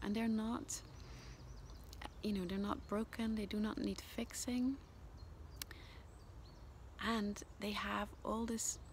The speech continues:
potential to make these changes within themselves. And why not help them see that and help them experience that?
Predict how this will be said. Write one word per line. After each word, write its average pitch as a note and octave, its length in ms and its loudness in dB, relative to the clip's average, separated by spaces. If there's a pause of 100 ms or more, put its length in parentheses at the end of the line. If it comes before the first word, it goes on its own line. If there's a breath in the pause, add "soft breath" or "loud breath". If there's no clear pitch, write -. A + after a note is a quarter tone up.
(340)
potential F#3+ 1000 0 (480 loud breath)
to G#3 120 2
make A3 360 4
these A3+ 180 2
changes E3+ 760 0 (140)
within G3+ 240 2
themselves. D#3+ 800 2 (480 loud breath)
And F#3+ 200 0
why G#3 220 4
not G#3+ 280 0
help G3 300 -2
them D#3+ 140 0
see A3 360 4
that F3+ 260 0
and E3 120 -2
help - 260 -6
them E3+ 160 0
experience E3+ 800 -4
that? - 320 -10